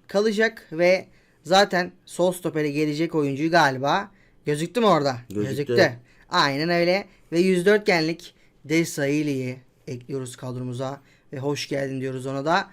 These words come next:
Speaker 1: O da geldi. Sol beke geliyoruz.
Speaker 2: Kalıyor şu anda.
Speaker 1: Gvardiol gördüğünüz gibi iyisi yok. O yüzden kalıyor. M D O'ya gelelim.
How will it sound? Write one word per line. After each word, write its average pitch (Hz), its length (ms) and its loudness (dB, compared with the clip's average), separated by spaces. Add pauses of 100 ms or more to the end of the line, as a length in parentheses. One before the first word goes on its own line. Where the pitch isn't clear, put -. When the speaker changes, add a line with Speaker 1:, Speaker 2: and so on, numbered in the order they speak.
(300)
Speaker 1:
O 180 120 4
da 160 80 4
geldi. 147 540 0 (220)
Sol 262 300 8
beke 262 220 6
geliyoruz. 220 640 2
Speaker 2:
Kalıyor 131 300 2
şu 113 120 -4
anda. 98 240 0
Speaker 1:
Gvardiol 202 560 6 (180)
gördüğünüz 165 420 0
gibi 160 300 -2 (260)
iyisi 160 380 -6
yok. 147 300 -6 (120)
O 160 140 -4
yüzden 151 300 -2
kalıyor. 135 440 -4 (360)
M 220 240 4
D 247 40 6
O'ya 262 160 8
gelelim. 208 420 4